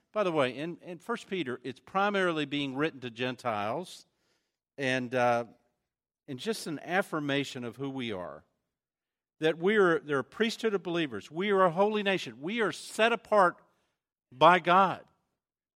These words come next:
We are set apart by him. We are a people for his own pos-, possession. We are claimed by God. We are his people. "That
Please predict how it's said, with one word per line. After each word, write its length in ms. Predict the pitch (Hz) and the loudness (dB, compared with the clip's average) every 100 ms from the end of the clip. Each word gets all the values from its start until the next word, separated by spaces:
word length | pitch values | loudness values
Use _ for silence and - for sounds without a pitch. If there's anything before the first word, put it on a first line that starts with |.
| _ | _
We 180 | 147 175 | -2 0
are 60 | 156 | 0
set 260 | - 185 | 2 0
apart 360 | 180 180 185 - | 2 2 2 2
by 160 | 165 | -2
him. 240 | 165 190 117 151 | -2 -6 -8 -8
We 220 | 226 240 | -4 0
are 160 | 190 | 0
a 40 | 175 | 0
people 440 | - 220 214 196 | -4 -12 -6 -6
for 400 | - - 220 208 | -6 -10 -4 -2
his 240 | 202 190 - _ _ _ | -2 -4 -10 _ _ _
own 140 | 175 175 | -10 -8
pos-, 220 | 175 165 _ | -10 -12 _
possession. 580 | 143 139 147 - 127 - _ _ _ _ _ _ _ | -6 0 2 0 -10 -20 _ _ _ _ _ _ _
We 280 | 165 233 226 | -2 2 4
are 220 | 180 165 _ _ _ - | 2 0 _ _ _ -18
claimed 760 | - 202 240 269 240 180 151 | 0 6 8 8 4 2 2
by 240 | 156 175 185 | 6 6 6
God. 480 | 190 214 208 123 80 _ _ _ _ _ - | 2 0 -2 -6 -10 _ _ _ _ _ -12
We 260 | 147 196 | -2 0
are 100 | 190 | 2
his 140 | 165 - | 0 -4
people. 400 | 170 151 - - _ _ _ _ _ _ _ _ _ _ 101 | -10 -12 -12 -20 _ _ _ _ _ _ _ _ _ _ 0
"That 560 | 151 202 143 120 - | 8 10 10 6 -6